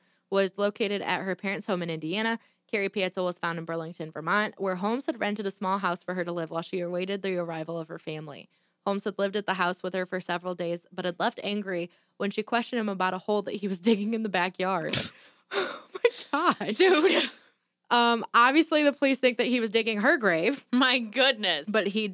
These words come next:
Speaker 1: chose not to kill her for whatever reason. Missus Pietel was arrested and taken to Philadelphia, but was released. No charges were ever brought against her.
Speaker 2: Okay.
Speaker 1: Uh, Detective Geyer was slowly starting to uncover the dark secrets of Henry Howard Holmes. He realized, um,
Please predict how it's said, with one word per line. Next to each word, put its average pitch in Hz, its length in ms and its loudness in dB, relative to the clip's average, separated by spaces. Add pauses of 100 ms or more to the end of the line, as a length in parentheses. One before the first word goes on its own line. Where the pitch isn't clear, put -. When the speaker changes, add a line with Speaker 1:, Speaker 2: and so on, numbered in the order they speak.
Speaker 1:
chose 196 320 0
not 180 160 -4
to 185 100 -8
kill 175 180 -4
her 165 60 -4
for 175 180 -4
whatever 160 360 -4
reason. 165 380 -8
Missus 185 260 -8
Pietel 196 340 -2
was 185 140 -2
arrested 180 440 -2
and 175 140 -6
taken 180 300 -6
to 175 80 -6
Philadelphia, 170 720 -4 (340)
but 180 160 2
was 175 160 -2
released. 170 420 -4
No 170 120 0
charges 156 500 -8
were 127 60 -14
ever 135 180 -12
brought - 220 -12
against 165 340 -14
her. - 200 -12 (180)
Speaker 2:
Okay. 240 480 -2
Speaker 1:
Uh, 208 160 2
Detective 220 440 -2
Geyer 196 320 0
was 240 140 0
slowly 240 480 2
starting 240 440 0
to 196 100 0
uncover 202 340 -2
the 185 120 -6
dark 185 220 -2
secrets 196 380 -6
of 170 140 -6
Henry 254 380 -4
Howard 233 340 -2
Holmes. 170 440 -4 (380)
He 226 80 -2
realized, 247 540 2 (520)
um, 185 540 -4